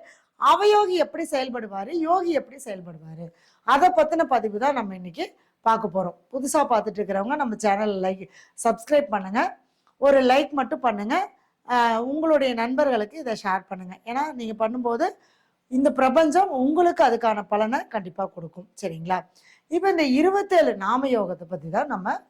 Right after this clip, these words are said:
பார்க்க போறோம். அந்த யோகம், சரி, எல்லாம் சொல்றாங்க யோகி இயக்குங்க, யோகத்துக்கு கோயிலுக்கு போயிட்டு வாங்க, ஆஹ், உங்களுக்கு வந்து யோகம் வேலை செய்யும்,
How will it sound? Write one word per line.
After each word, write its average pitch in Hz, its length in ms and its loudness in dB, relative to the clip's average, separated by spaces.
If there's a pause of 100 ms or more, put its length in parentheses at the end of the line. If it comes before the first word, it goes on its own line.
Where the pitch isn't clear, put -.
(160)
பார்க்க 175 340 -2
போறோம். 170 220 -6 (360)
அந்த 233 220 4 (160)
யோகம், 254 520 4 (120)
சரி, 339 340 0 (200)
எல்லாம் 277 340 2
சொல்றாங்க 247 360 0 (400)
யோகி 269 440 4
இயக்குங்க, 214 440 -2 (480)
யோகத்துக்கு 277 580 0
கோயிலுக்கு 262 300 2
போயிட்டு 180 260 -14
வாங்க, 165 160 -8 (640)
ஆஹ், 240 380 0
உங்களுக்கு 254 360 -2
வந்து 254 160 -6 (100)
யோகம் 220 300 -2
வேலை 180 240 -6
செய்யும், 190 280 -6